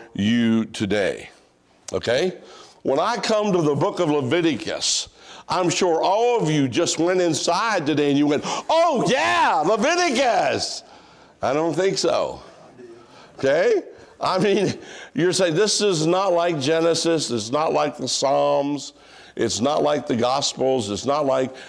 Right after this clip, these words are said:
the New Testament." I mean, this is Leviticus. Okay?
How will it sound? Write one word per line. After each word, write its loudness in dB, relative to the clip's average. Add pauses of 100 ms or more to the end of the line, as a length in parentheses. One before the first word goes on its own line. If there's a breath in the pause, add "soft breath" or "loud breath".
(100)
the 0
New 2
Testament." 0
I 0
mean, 2
this 0
is 0 (280 loud breath)
Leviticus. 0 (640 loud breath)
Okay? 0